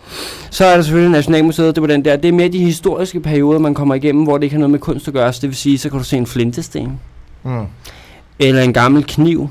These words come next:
Speaker 1: man ikke kan se er en kniv mere, men så har de lavet en tegning over den kniv.
Speaker 2: Men lidt ligesom det der museum i Tyskland, så er Nationalmuseet, øh, jo egentlig også et eller andet sted en, øh, et museum, der udstiller alt, hvad vi har snuppet.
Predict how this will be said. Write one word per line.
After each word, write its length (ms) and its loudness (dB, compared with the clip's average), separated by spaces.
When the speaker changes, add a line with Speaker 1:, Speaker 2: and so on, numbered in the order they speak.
Speaker 1:
man 200 0
ikke 100 -2
kan 120 -2
se 200 0
er 40 -2
en 100 0
kniv 280 0
mere, 280 -4
men 240 0
så 140 -4
har 80 -2
de 120 -4
lavet 140 0
en 80 0
tegning 360 -2
over 100 -6
den 160 -8
kniv. 300 -10
Speaker 2:
Men 340 -6
lidt 220 -2
ligesom 340 0
det 100 -2
der 80 2
museum 420 0
i 40 0
Tyskland, 580 -4
så 140 -2
er 480 4
Nationalmuseet, 1160 -2
øh, 440 -8
jo 200 0
egentlig 340 0
også 220 -2
et 60 -2
eller 120 -2
andet 140 -4
sted 440 0
en, 260 -4
øh, 340 -4
et 120 -4
museum, 400 2
der 60 4
udstiller 420 0
alt, 120 0
hvad 100 -6
vi 80 -8
har 80 -6
snuppet. 320 -10